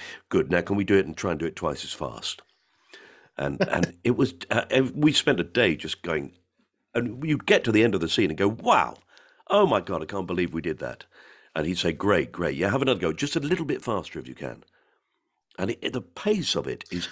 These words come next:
Speaker 1: unbelievable.
Speaker 2: That's, I gu-, <laughs> I guarantee one of my friends actually said to that, 'cause he has seen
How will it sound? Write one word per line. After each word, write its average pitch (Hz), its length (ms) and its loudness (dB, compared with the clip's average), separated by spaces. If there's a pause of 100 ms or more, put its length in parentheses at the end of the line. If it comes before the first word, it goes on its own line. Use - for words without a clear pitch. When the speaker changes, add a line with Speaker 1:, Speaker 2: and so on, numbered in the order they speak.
(100)
Speaker 1:
unbelievable. 185 680 0
Speaker 2:
That's, 147 380 2
I 139 440 -8
gu-, 135 120 0
<laughs> 131 280 2
I - 40 0 (240)
guarantee 151 400 0
one 110 120 2
of 117 60 2
my 110 120 2
friends 104 300 -2
actually - 220 -6
said - 260 -4
to - 80 -6
that, - 300 -12
'cause 113 120 -6
he - 100 -2
has 175 140 0
seen 113 320 2